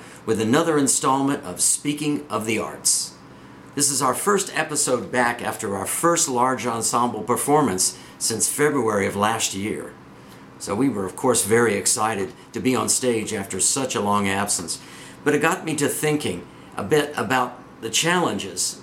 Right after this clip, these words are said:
uh, of performing during this pandemic. So I thought it would give all of you out there some insight into the difficulties performers and teachers face during this covid to interview three musicians associated with the Long Bay Symphony.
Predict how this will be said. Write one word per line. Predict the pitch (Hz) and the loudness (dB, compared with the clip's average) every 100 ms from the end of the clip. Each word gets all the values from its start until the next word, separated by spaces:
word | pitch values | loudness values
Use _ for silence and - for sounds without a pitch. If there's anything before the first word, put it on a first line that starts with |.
| - | -4
uh, | 110 110 110 | 0 2 2
of | 113 | -2
performing | - 113 - 143 147 98 92 - | -2 0 4 4 4 2 -2 -4
during | 110 107 104 | 0 2 2
this | 95 98 | 0 -2
pandemic. | - 95 87 95 82 - - - - - - - - - - | -2 -6 -4 -6 -8 -12 -18 -20 -20 -20 -18 -16 -16 -18 -6
So | - - 180 151 | 0 2 4 4
I | 160 | 2
thought | 180 190 | 4 4
it | 160 | 4
would | 143 | 0
give | 147 143 | 2 2
all | 151 156 | 4 4
of | 135 | 2
you | 143 147 | 2 4
out | 120 127 - | 4 2 2
there | 113 101 101 | 2 2 -2
some | - - 123 | -2 0 2
insight | 151 160 - 95 92 - | 2 2 0 -2 -6 -8
into | 117 107 | -8 -6
the | 107 | -4
difficulties | 101 151 151 113 107 101 104 | -4 -4 -6 -4 -4 -4 -6
performers | - 110 - 135 131 117 | -4 -4 2 2 4 0
and | 110 | 0
teachers | 101 147 131 95 92 | 0 0 0 0 -2
face | - 139 131 - | 0 0 2 0
during | 98 92 90 | -2 -4 -4
this | 92 | -4
covid | - 98 85 87 - - - - - - - - | -4 -4 -6 -6 -8 -16 -20 -20 -20 -20 -20 -6
to | - 147 | -2 2
interview | 190 190 147 | 4 4 2
three | 143 - 170 185 | 0 2 4 6
musicians | 165 127 139 135 110 98 | 4 4 2 0 -2 0
associated | 110 - 170 170 104 87 85 | 2 2 2 2 0 -4 -8
with | 95 | -6
the | 92 | -4
Long | 92 92 | -2 -2
Bay | 87 87 | -4 0
Symphony. | - - - - - | 0 -2 -12 -14 -14